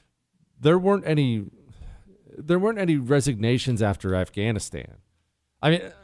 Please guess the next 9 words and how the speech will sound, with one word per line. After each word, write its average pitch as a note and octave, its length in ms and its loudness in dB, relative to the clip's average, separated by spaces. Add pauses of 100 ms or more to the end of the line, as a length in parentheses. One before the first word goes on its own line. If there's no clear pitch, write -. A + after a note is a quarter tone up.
I D#3 40 -2
hate G3 180 6
to F3+ 80 6
bring C#3+ 220 4
up B2 160 2
old G#2+ 160 -2
stuff, F#3 260 0
but - 140 -2 (2000)
thirteen. G#3 560 -2